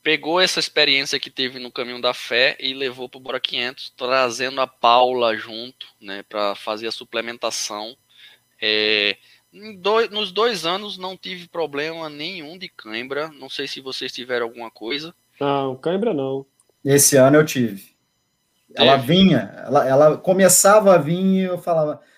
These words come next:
Speaker 3: foi nos últimos cem, nos últimos cem. A gente vai chegar lá.
Speaker 2: Agradecer o Felipe aí da Vitafor, né?
Speaker 3: Sim.
Speaker 2: Ele, nossa, aquele Muscleplex me,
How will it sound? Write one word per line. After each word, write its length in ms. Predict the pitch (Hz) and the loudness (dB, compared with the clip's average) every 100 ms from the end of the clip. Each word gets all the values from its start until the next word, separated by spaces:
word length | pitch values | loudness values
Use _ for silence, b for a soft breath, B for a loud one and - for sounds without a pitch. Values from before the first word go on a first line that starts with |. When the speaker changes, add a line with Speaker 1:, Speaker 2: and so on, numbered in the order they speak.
| b | b
Speaker 3:
foi 140 | _ 185 | _ 2
nos 240 | 214 190 | 4 4
últimos 320 | 185 226 240 | 2 2 4
cem, 440 | - 180 180 165 - - | 4 4 2 0 -8 -12
nos 180 | 135 | -10
últimos 340 | 160 185 196 160 | -8 -8 -6 -2
cem. 240 | 160 151 | 0 2
A 80 | 139 | 2
gente 180 | 160 233 | 0 2
vai 140 | 220 | 2
chegar 280 | - 202 170 | 4 4 6
lá. 300 | 143 113 - _ _ _ _ | 6 4 -4 _ _ _ _
Speaker 2:
Agradecer 380 | 135 135 156 156 | -4 2 2 4
o 60 | 160 | 0
Felipe 440 | 151 156 151 151 | 0 0 0 2
aí 80 | 151 | 0
da 120 | 143 | 2
Vitafor, 640 | 143 139 143 127 - 156 147 | -2 -4 -8 -6 -4 -2 -2
né? 160 | 139 135 _ _ _ _ _ _ _ _ _ _ | -6 -10 _ _ _ _ _ _ _ _ _ _
Speaker 3:
Sim. 400 | - 139 143 131 _ _ _ _ _ _ _ _ _ _ _ _ _ - | -10 -8 -6 -10 _ _ _ _ _ _ _ _ _ _ _ _ _ -12
Speaker 2:
Ele, 540 | 110 123 135 139 135 | -4 0 2 4 2
nossa, 420 | 127 147 - 123 | 2 0 -2 -8
aquele 300 | 123 120 139 | -10 -8 -6
Muscleplex 720 | 135 143 151 147 135 143 131 - | -4 -6 -4 -6 -4 -6 -6 -10
me, 260 | 139 143 | -8 -8